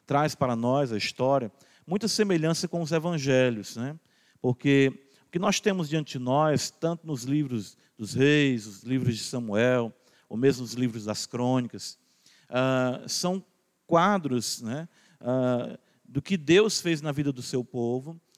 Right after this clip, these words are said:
de como o seu povo serviu ao Senhor, e esses quadros são pensados pelos autores sagrados para nos trazerem a percepção do agir de Deus, claro,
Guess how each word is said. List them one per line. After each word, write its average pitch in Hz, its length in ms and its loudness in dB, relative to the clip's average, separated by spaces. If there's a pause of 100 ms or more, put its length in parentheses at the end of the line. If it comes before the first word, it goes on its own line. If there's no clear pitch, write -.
de 131 100 -12
como 170 220 0
o - 20 0
seu 170 200 2
povo 165 360 2
serviu 135 380 2
ao 123 60 4
Senhor, 120 540 -4 (300)
e 160 80 2
esses 214 340 2
quadros 180 440 2
são 180 240 -4
pensados 175 680 0
pelos 135 260 -2
autores 131 380 0
sagrados 143 720 -2 (340)
para 143 200 0
nos 151 140 -2
trazerem 151 440 0
a - 20 0
percepção 143 800 -4 (300)
do 131 140 4
agir 139 240 6
de 139 120 -2
Deus, 131 400 2
claro, 123 420 0